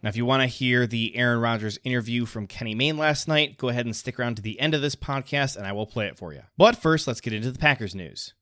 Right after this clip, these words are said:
O T As have officially begun, and many on the Packers team are practicing in Green Bay. But not all. Let's run through who was missing. Aaron Rodgers, of course, is holding out. He will not be attending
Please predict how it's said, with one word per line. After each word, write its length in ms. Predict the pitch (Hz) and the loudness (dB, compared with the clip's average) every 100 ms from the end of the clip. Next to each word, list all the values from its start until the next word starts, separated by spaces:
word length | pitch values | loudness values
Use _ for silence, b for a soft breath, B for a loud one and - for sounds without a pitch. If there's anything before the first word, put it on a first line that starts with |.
| _ _ _ _ | _ _ _ _
O 140 | 202 220 | 0 2
T 220 | 185 180 | 2 2
As 80 | 147 | 2
have 120 | 139 | -2
officially 360 | 120 139 - 104 | -4 -6 -6 -8
begun, 340 | 98 151 160 | -6 0 2
and 300 | 127 117 113 | 2 0 0
many 300 | 139 143 147 | 0 2 0
on 180 | 107 117 | -2 -8
the 60 | 107 | -6
Packers 420 | 123 117 98 - | -6 -6 -8 -12
team 340 | - 185 180 147 B _ | -2 0 0 -4 B _
are 200 | 143 165 156 | -12 -10 -12
practicing 920 | - - 139 156 151 123 127 117 92 | -16 -6 0 0 0 -8 -6 -6 -8
in 220 | 92 104 | -12 -12
Green 260 | 104 117 110 | -8 -6 2
Bay. 300 | 127 104 - _ _ _ _ _ _ _ _ _ | 2 2 -2 _ _ _ _ _ _ _ _ _
But 100 | 285 | -4
not 220 | 240 180 | 0 2
all. 340 | 90 123 170 _ | 2 -2 -4 _
Let's 180 | 131 - | -8 -4
run 180 | 147 139 | -2 -2
through 260 | 139 135 | -2 -2
who 140 | 110 131 | 0 -2
was 220 | 123 104 | -2 0
missing. 480 | 117 131 113 82 - _ _ - | 0 0 -2 -8 -12 _ _ -4
Aaron 240 | 120 107 | -2 0
Rodgers, 380 | 110 123 113 98 | 0 0 -2 -8
of 100 | 92 | -12
course, 480 | - 170 185 180 - | -8 0 2 2 0
is 300 | 120 117 110 | -4 -4 -4
holding 340 | - 101 95 131 | -8 -10 -4 -2
out. 200 | 143 - | -2 -4
He 160 | 107 | -10
will 260 | 101 107 104 | -8 -8 -6
not 360 | 101 104 - 107 | -6 -6 -8 -10
be 160 | 104 | -10
attending 580 | - - 135 123 127 | -8 -4 -2 0 -2